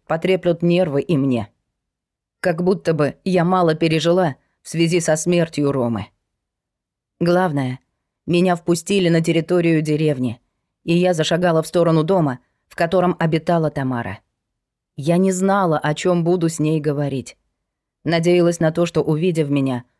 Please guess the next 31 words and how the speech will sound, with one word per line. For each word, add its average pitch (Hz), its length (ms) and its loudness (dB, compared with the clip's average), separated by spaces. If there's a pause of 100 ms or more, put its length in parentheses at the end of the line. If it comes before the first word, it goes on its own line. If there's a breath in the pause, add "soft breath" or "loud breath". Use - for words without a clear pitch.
(260)
она 165 220 0
сама 185 320 -2
бросится 160 500 -2
мне 156 180 0
на 160 120 -2
шею, 139 500 -4 (220)
разрыдается — 175 960 0 (420)
и 156 100 -2
примется 196 460 0
рассказывать 185 580 0
о 175 160 -2
том, 190 320 0
как 185 280 -2
ей 170 120 2
тяжело 170 400 0
и 160 160 -2
страшно 175 680 -4 (360)
из-за 175 300 0
убийства 175 840 0
её 170 300 2
подруги 160 480 -2
Нины. 127 420 -2 (1040)
Но, 170 180 0
как 180 300 -4
это 156 180 -2
всегда 156 360 -4
и 147 140 -4
случается, 147 760 -6 (560)
всё 220 240 -4
произошло 151 680 -2
иначе. 127 500 -4